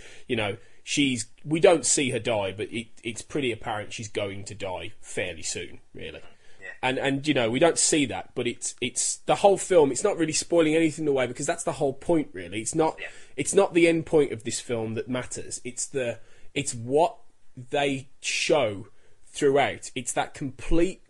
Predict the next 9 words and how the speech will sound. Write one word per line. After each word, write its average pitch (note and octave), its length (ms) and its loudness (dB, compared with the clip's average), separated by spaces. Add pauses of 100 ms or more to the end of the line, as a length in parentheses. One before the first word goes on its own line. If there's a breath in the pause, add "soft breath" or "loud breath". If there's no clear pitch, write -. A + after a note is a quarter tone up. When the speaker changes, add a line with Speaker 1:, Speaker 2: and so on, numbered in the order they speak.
Speaker 1:
debilitation C#3 960 0
and B2 260 -6
the, C3 200 -2 (380 soft breath)
the, D3+ 120 -2 (140)
the D3+ 340 0
absolute D#3+ 600 0
loss D3+ 340 -2
of A#2 240 -4
dignity C#3+ 640 -2